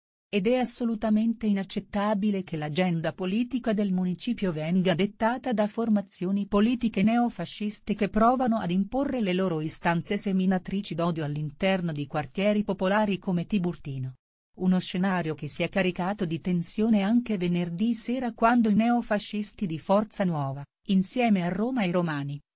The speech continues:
hanno sfidato il divieto della questura scendendo in strada al grido di "Ogni centro di accoglienza sarà una trincea".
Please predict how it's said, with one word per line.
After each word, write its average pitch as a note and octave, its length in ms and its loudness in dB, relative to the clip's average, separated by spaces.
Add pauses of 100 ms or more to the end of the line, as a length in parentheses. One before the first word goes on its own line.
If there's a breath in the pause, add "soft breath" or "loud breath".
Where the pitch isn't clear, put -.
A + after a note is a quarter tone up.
hanno F#3 280 4
sfidato F3+ 540 -2
il E3+ 100 -4
divieto D#3+ 460 -2
della C#3+ 240 -2
questura F3+ 600 -2
scendendo F3+ 580 0
in D3+ 120 0
strada G#3 480 0
al A3 120 2
grido G3 320 0
di F3+ 140 0
"Ogni F#3 300 4
centro A#3 460 2
di D#3+ 100 0
accoglienza E3+ 800 -4
sarà F#3 300 0
una F3+ 140 2
trincea". F#3+ 540 0